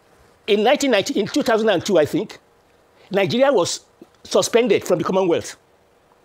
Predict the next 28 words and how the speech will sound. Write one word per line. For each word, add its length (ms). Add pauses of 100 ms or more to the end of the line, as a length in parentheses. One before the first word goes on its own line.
(200)
because 240
of 80
our 100
domestic 360
policies 280
on, 180
on, 260
on, 100
on, 240
under 200
Abacha. 380 (760)
When, 240
uh, 220
when, 280 (120)
when, 340 (840)
when, 220 (240)
uh, 440 (140)
when 220
Obasanjo 460
came 220
in, 160 (680)
we 140
played 220
a 80
leading 240
role 340 (920)
in 280
the 240